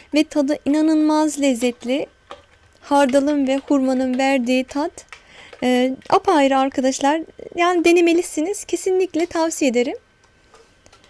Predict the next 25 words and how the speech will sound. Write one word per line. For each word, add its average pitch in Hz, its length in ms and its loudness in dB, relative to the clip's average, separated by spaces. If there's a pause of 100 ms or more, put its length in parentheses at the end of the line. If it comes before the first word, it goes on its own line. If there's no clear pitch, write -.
(340)
Umarım 359 340 4
beğenmişsinizdir. 311 760 2
Sizler 320 460 0
de 285 40 0
yapınca 285 380 0
yorum 302 260 0
kısmına 254 360 -6
lütfen 294 440 -2
bizimle 277 380 0
tarifimizin 269 680 -4
sonucunu 277 480 -4
paylaşın. 285 720 -4
Yapacak 277 400 0
olanlara 254 380 0
da 415 60 -2
fikir 285 340 -2
vermiş 233 340 -2
olursunuz. 233 540 -8 (420)
Ayrıca 320 380 0
kırmızı 330 520 2
biberli 262 680 0
dip 339 140 2
sos - 240 -4
tarifimi 262 640 -2
de 392 160 0